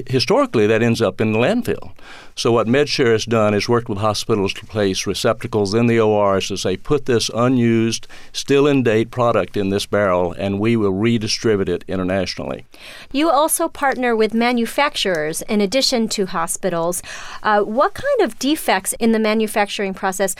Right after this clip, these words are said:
Speaker 2: might cause a manufacturer to give the equipment directly to you versus sending it to the hospital?
Speaker 1: Right. Well, there are a couple of things there. One, there is what I call cosmetic damage.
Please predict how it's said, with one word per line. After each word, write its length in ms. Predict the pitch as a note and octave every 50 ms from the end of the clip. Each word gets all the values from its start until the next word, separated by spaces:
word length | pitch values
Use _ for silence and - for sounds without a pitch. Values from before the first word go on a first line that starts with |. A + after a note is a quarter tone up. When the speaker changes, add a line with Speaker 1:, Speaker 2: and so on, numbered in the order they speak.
| - - - -
Speaker 2:
might 180 | A3+ A#3+ B3+ B3
cause 300 | - - F#4 G4 F#4 E4
a 60 | C#4
manufacturer 680 | A#3 G3 F#3+ G3 F#3 F3+ - F#3+ F3+ F3+ - - F#3+ F#3
to 120 | - G#3+
give 200 | G3 A3 A3+ G#3
the 100 | G#3 G#3
equipment 400 | F#3 F#3 - A3+ - G#3 G#3 F#3
directly 320 | G3 F#3+ F#3+ F#3 - F#3+ E3
to 160 | - - G#3+
you 240 | G#3+ A3 G3 F3 E3+
versus 360 | - F3+ E3+ - - E3+ D#3+
sending 280 | - F#3+ F3+ F3 E3+
it 40 | F3
to 60 | -
the 80 | F3 F3+
hospital? 460 | F3 E3+ F3 - - F3 - - - - - - - -
Speaker 1:
Right. 240 | C3 B2+ A2+ G#2+ F#2+
Well, 100 | A2+ E3
there 60 | E3+
are 20 |
a 100 | - -
couple 140 | - - E3+
of 80 | D3 -
things 200 | C3+ B2 A#2+ B2
there. 120 | A#2 G#2
One, 300 | G#2+ A#2 D3 F3 E3 D3+
there 100 | C3 A#2
is 160 | A#2 A2+ G#2
what 180 | A2 A#2 A2+ A2
I 60 | A2
call 240 | G#2 - A#2+ G2+ F#2
cosmetic 600 | - - A2+ G#2 - - A2 G#2 G#2 G#2+ E2+ -
damage. 520 | - F2 D#2+ E2 D2 - - - - -